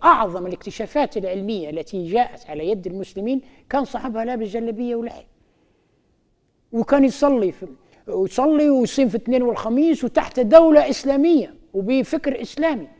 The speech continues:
واكتشف أعظم الاكتشافات العلمية. نيوتن لما اكتشف قانون الجاذبية وطاحت عليه التفاحة وربطها بالجاذبية، كان لابس لباس يضحك، لكن ما نضحك، عمرنا ما ضحكنا عليه احنا.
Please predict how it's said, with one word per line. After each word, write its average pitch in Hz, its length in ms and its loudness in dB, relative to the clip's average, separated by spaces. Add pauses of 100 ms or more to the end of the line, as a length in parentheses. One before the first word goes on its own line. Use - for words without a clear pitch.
(460)
واكتشف 185 540 -10
أعظم 185 340 -10
الاكتشافات 185 460 -18
العلمية. 190 380 -16 (640)
نيوتن 240 440 6
لما 214 200 0
اكتشف 202 380 -4
قانون 208 300 -4
الجاذبية 196 460 -2
وطاحت - 340 -10
عليه 185 120 -6
التفاحة 175 640 -10 (240)
وربطها 185 420 0
بالجاذبية، 175 640 -4
كان 247 260 -4
لابس 240 320 -4
لباس 254 280 -2
يضحك، - 500 -6 (320)
لكن - 180 -18
ما 156 100 -8
نضحك، 247 280 -8
عمرنا 294 320 0
ما 294 80 0
ضحكنا 277 420 -6
عليه 254 260 -8
احنا. 226 220 -18